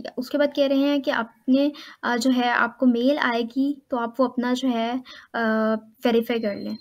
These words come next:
ठीक है। मैं वेरीफाई करके then मैं आपको ज्वाइन कर, ओके जी, मुझे मेल आ गई थी। अब आप देखें, "Complete your free account setup।"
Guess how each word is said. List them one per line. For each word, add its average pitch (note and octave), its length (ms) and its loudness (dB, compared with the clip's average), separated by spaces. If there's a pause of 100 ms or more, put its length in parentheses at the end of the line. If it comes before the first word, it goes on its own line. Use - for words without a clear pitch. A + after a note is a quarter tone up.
ठीक D4 140 0
है। E4 80 0
मैं D4 160 2
वेरीफाई B3 400 2
करके C#4 380 2
then B3+ 160 -2
मैं A3 160 0
आपको A#3+ 520 -4 (240)
ज्वाइन G#3 220 -4
कर, A3 140 -10 (880)
ओके C4+ 180 6
जी, D4 180 8
मुझे D4+ 220 8
मेल B3 220 6
आ B3 200 2
गई D4+ 240 6
थी। D#4 220 0
अब B3+ 160 2
आप B3 80 2
देखें, A#3+ 280 4
"Complete D4 440 4
your D4 200 2
free D4 440 0
account A#3+ 420 -6
setup।" G#3+ 240 -8